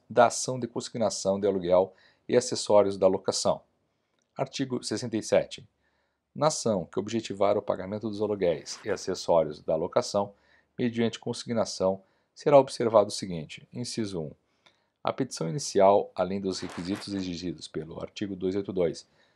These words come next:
Código de Processo Civil, deverá especificar os aluguéis e acessórios da locação, com indicação dos respectivos valores.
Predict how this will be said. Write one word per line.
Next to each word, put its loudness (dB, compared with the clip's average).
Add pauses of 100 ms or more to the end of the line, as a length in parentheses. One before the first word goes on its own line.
(120)
Código 2
de -14
Processo -4
Civil, -4 (460)
deverá 2
especificar 2
os 0
aluguéis 2
e -2
acessórios 0
da 2
locação, 0 (440)
com -6
indicação -2
dos -6
respectivos -6
valores. 0